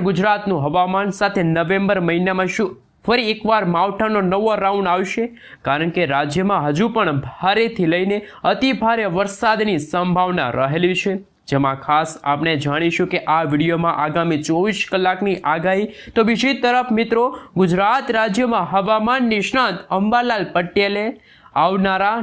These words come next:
નવેમ્બર મહિનામાં પણ ફરી માવઠાની કરી છે આગાહી. આ તમામ અપડેટો જાણીશું. વધુ એ પણ જાણીશું કે અરબી સમુદ્રમાં અત્યારે જે સિસ્ટમ બની છે એ સિસ્ટમ કઈ દિશા તરફ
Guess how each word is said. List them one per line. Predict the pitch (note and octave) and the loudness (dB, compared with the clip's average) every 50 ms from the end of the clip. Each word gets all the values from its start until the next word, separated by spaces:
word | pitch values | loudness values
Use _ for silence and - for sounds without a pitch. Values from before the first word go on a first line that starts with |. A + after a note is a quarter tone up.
| F3 D3 C#3+ D3 | -2 0 0 2
નવેમ્બર | E3 F#3 G3 A#3+ B3+ C4 B3+ B3 C4+ C4+ C4 C4+ C4 - - _ _ D3 D3+ | 2 2 2 2 0 2 0 0 0 0 0 -2 -4 -8 -14 _ _ 0 0
મહિનામાં | D#3+ F3+ A3+ A#3 A#3+ B3 A#3+ A#3 A#3+ A#3 A#3 A#3+ | 2 2 2 0 0 0 0 0 0 -2 0 0
પણ | A3+ G#3 G3 G#3 | -2 -2 0 0
ફરી | B3+ A#3+ A3 F3+ E3 E3+ | 0 0 2 0 0 0
માવઠાની | F3 F#3 G3+ G#3+ G#3+ G#3+ A3+ B3+ B3 A#3 A3 G3+ - - | 2 0 0 0 -2 -2 0 0 0 2 0 0 0 0
કરી | G3+ G#3 A3 G#3+ G#3+ - | 0 0 2 0 -2 0
છે | - G#3 E3+ | 0 0 -2
આગાહી. | - - C3+ D3 D#3+ E3 F3+ F3+ F3+ F#3+ G#3 - - F3+ | -2 -2 -2 -2 0 0 0 0 0 2 0 0 2 2
આ | F3 E3+ - E3+ | 2 2 2 2
તમામ | D#3 E3 E3+ E3+ F3 F3 - - - C#3 C#3+ | 2 2 2 2 2 0 -4 -4 -2 -2 0
અપડેટો | D3 D3+ E3+ E3+ E3+ - E3 F3 - - - - | 0 2 0 0 0 0 0 0 2 0 0 -2
જાણીશું. | B2+ C3 C3+ D3+ E3 E3 E3 - G3+ G3 A3 - - - - - _ _ C3 | -2 -2 -2 -2 -2 -2 -2 -2 -2 -4 -4 -6 -12 -20 -20 -20 _ _ 0
વધુ | C3 C3+ C3 D#3 D#3 C#3 C#3+ | 0 2 2 2 2 2 2
એ | D#3 D3+ D#3+ | 0 0 0
પણ | F3+ F#3 F3+ D#3+ E3 | 0 0 2 2 0
જાણીશું | F3 F3 F#3+ G3+ G3 A3 G#3+ - | 0 0 0 -2 -2 -2 -2 -2
કે | G#3 E3+ - D#3+ | -4 -2 0 0
અરબી | D#3+ F3 F3+ A3 B3 A#3 - - | 0 2 2 0 0 -2 -2 -2
સમુદ્રમાં | G#3+ G#3 G#3 G3+ F#3+ G3 G#3 G#3 G#3+ G#3 - D#3+ E3 | -2 0 0 0 2 2 0 2 0 0 0 0 -2
અત્યારે | E3+ F3 - G3+ G3 F#3+ G3 G3 F3 F3+ | -2 -2 0 0 2 2 2 0 0 0
જે | G#3 G3 F#3 F#3+ | 0 0 0 -2
સિસ્ટમ | - - F#3 F#3+ F#3 - - G#3 F#3+ F#3 E3 D#3+ | -4 -4 -2 -2 -2 -2 -2 0 0 0 0 0
બની | F#3 G#3+ A#3+ B3 G3+ - | 0 0 0 0 -2 0
છે | - - - - - - - - - - - - G#3+ | 0 0 0 0 -2 -6 -12 -18 -20 -14 -2 0 0
એ | A#3+ A#3 - | 2 2 2
સિસ્ટમ | A#3+ B3 A#3 A#3+ B3+ A#3 G3 E3+ | 0 -2 0 0 0 0 2 2
કઈ | G#3 A#3 B3+ A3 G3+ | 2 2 2 2 0
દિશા | A#3+ A3+ - C4+ B3 A#3 - A#3 | 0 0 2 2 0 2 2 0
તરફ | A#3 A3+ A3+ A3 | 0 0 0 0